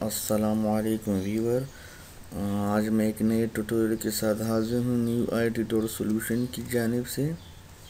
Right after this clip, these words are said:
ज-, अब जिसमें मैं आप लोगों के साथ एक नया टिप्स और ट्रिक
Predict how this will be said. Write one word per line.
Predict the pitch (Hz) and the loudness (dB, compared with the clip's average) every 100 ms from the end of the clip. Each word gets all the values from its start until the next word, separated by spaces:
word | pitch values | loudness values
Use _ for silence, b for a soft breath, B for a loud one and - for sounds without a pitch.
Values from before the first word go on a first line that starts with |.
| - - | -14 -8
ज-, | 110 101 107 | -6 -4 0
अब | 113 95 | 0 2
जिसमें | 113 113 - 117 123 123 | 0 -2 0 2 2 2
मैं | 117 117 117 - | 2 0 0 0
आप | 113 110 | 0 2
लोगों | 120 120 120 | 0 2 0
के | - | -4
साथ | - 110 - - | -4 -4 -4 -4
एक | 92 - | -4 -2
नया | 110 113 113 110 | 0 2 0 -2
टिप्स | - 117 107 - - - - B B B B - - - - - - - - | 0 -2 0 -6 -12 -14 -16 B B B B -18 -18 -18 -16 -16 -16 -6 0
और | 101 104 104 104 - | 2 4 2 0 0
ट्रिक | 117 | 2